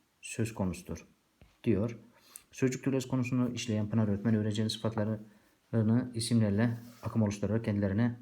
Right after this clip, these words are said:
sıfat isim adını verdiklerini söylemiştir. Sıfatların isimlerden ayrılma ve isimlerin özelliklerini niteleyip belirtme görevi üstlenmelerinin bu akımın doğmasını sağlamıştır demiştir. Buna göre aşağıdaki cümlelerin hangisinde akıma uygun bir kullanım söz konusudur?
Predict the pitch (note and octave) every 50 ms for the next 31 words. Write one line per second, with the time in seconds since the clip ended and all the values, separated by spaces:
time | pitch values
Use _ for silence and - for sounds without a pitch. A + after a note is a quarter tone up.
0 | - - - - - - A2+ - - - G2 F#2+ G2 G2 G2 G2 F#2+ - - G#2
1 | G2+ G2+ - F#2 E2+ E2+ E2+ - - - - - - _ - - - - - -
2 | G#2 G#2 G2+ - G#2+ G2+ G2+ G#2+ G#2 G2+ - G2+ G2+ G#2 G#2 G#2 G2 F#2+ F#2 G#2+
3 | G#2 - - - G#2+ G#2 G#2 G2+ G#2 G2 - G#2+ G#2+ G#2 - G3+ - G#3 G#3 -
4 | G2+ - - A2+ G2 F#2 F2+ E2+ E2+ - - F#2 F#2 F#2 F2+ G2+ A2+ G#2+ G#2+ G2+
5 | F2+ F2 - G#2 G#2+ G2+ G2 F#2+ F#2 F2+ - G#2 G2 - D#2 E2 D#2+ D#2+ - -
6 | - - - F2 E2 D#2+ - - A#2+ - A#2+ A2 F#2+ F#2+ F2+ E2 - - - A2+
7 | - G#2 F#2 F#2 G2+ G#2 G2+ - - - F#2 - A2+ A2 G2+ G2+ G2 E2+ - -
8 | - G#2 G2+ G#2+ A#2 - A2+ G#2+ - A2+ A2 A2 - - C#3 -